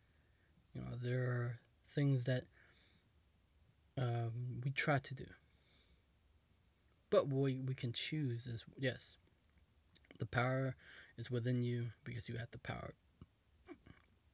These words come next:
to choose in e-, each and every moment what you do with that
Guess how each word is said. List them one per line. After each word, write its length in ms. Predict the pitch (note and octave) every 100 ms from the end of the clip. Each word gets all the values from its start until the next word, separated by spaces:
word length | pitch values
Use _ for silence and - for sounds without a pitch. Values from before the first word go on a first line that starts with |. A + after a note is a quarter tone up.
| - -
to 120 | - A#2+
choose 340 | - B2 B2
in 160 | B2 A#2+
e-, 300 | B2 C3 C#3
each 160 | -
and 100 | B2+
every 120 | A#2+
moment 380 | A#2+ A#2+ A#2+ -
what 220 | C3 B2
you 140 | B2+ A#2+
do 180 | - C3+
with 260 | B2 A#2 -
that 200 | A2